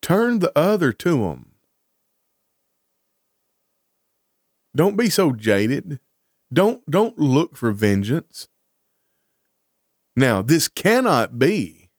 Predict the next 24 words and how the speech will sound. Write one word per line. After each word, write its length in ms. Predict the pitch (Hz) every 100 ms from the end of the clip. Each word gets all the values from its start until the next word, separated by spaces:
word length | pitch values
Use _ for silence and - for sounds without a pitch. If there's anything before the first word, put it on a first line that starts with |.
| _ _ _ _ _ _ _ _ _ _ _ _ _ _ _ -
talking 400 | 147 143 127 120
about 320 | 120 123 -
self-defense. 1000 | - 135 117 - 95 - 143 85 - -
This 200 | 120 -
cannot 480 | 156 196 151 98 120
be 220 | 196 156
talking 460 | - 123 110 113
about, 460 | 107 107 113 107 - _ _ _ -
uh, 220 | 107 95
pacifism, 960 | - 135 180 147 101 - 92 76 95
because 800 | 101 - 151 202 165 95 107 - - _ _ _ _ _ _ _ _ _
under 400 | 147 180 202 180
the 160 | 151 131
covenant 800 | - - 202 247 160 101 104 - _ _ _
which 400 | - 135 147 -
Jesus 640 | 120 160 185 180 127 127 123
lived 540 | 127 196 240 107 110
and 180 | 127 135
these 160 | 135 -
people 360 | 156 165 135
to 100 | 120
whom 200 | 127 147
he 80 | 123
spoke 500 | - - 220 165